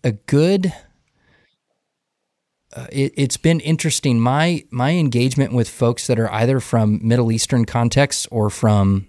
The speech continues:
the Asian context help give insight into this more than, than most, because they're still in a very Eastern context. And by that, there's the fa-, priority of family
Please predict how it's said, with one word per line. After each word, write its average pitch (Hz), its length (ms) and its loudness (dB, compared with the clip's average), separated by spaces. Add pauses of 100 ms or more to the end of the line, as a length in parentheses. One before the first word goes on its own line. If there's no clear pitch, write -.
(140)
the 110 260 -6
Asian 110 300 2
context 101 760 -2 (920)
help 120 380 -2
give 113 200 2
insight 110 580 0
into 104 320 2
this 95 440 0 (120)
more 107 540 0
than, 95 400 2 (400)
than 104 280 2
most, 92 460 -2 (440)
because 110 300 0
they're 120 140 4
still 110 300 2
in 113 220 2
a 104 80 4
very 95 480 0
Eastern 101 360 0
context. - 720 -6 (120)
And 107 380 0 (540)
by 123 180 4
that, 113 240 2
there's 110 300 0
the 110 200 -6
fa-, - 380 0
priority 117 400 4
of 104 80 2
family 107 520 2